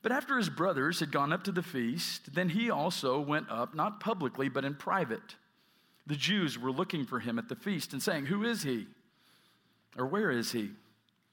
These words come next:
And there was much muttering about him among the people.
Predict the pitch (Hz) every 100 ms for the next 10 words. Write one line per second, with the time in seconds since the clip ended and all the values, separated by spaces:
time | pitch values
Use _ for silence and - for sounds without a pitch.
0 | _ _ _ _ _ _ - - 190 190
1 | 175 214 269 - 170 185 220 202 180 165
2 | 160 143 165 170 156 135 139 156 131 -
3 | 160 156 107